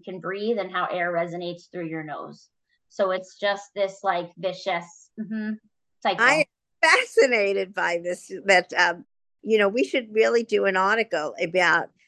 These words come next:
Speaker 2: the power of your tongue.
Speaker 1: Uh, absolutely.
Speaker 2: How did you come up with the device?
Speaker 1: Uh, to be honest, after working in the field for such a long time, you start to see the other appliances and devices that are out there,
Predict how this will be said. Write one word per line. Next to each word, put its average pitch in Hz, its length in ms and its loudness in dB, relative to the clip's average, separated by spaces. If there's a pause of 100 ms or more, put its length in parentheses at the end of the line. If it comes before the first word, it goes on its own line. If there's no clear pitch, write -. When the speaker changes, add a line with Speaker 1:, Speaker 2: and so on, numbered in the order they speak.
(400)
Speaker 2:
the 190 180 2
power 247 420 4
of 240 120 -6
your 226 160 0
tongue. 269 520 0 (680)
Speaker 1:
Uh, 233 220 8
absolutely. 240 880 2 (340)
Speaker 2:
How 233 240 2
did 269 180 -4
you 254 80 -4
come 247 200 -4
up 233 140 -6
with 226 140 0
the 220 80 0
device? 226 640 -2 (880)
Speaker 1:
Uh, 247 240 6
to 226 100 -12
be 285 160 -4
honest, 330 400 4
after 311 420 2
working 269 540 0
in 233 200 -4
the 220 100 4
field 220 400 4
for 233 120 -2
such 220 260 -2
a 220 40 4
long 202 300 6
time, 196 400 2
you 202 80 -10
start 247 340 0
to 233 80 -10
see 233 240 -6
the 220 140 0
other 196 160 2
appliances 208 680 -2
and 208 100 -6
devices 190 400 -2
that 196 100 -2
are 190 160 -2
out 190 240 4
there, 185 300 0